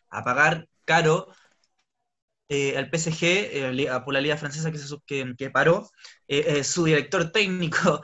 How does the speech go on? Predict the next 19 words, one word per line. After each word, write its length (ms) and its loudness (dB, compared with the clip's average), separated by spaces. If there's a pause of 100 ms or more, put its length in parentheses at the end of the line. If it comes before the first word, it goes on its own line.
<laughs> 100 -20
como 160 0
le 100 4
dicen 460 2
desde 240 0
que 80 -2
fue 100 -2
el 60 -4
pres-, 160 -2
eh, 480 -4
eh, 320 -4
desde 320 -6
que 80 -8
fue 300 0
director 360 -4
técnico 240 -2
en 60 -4
el 80 -8
Genoa, 400 -2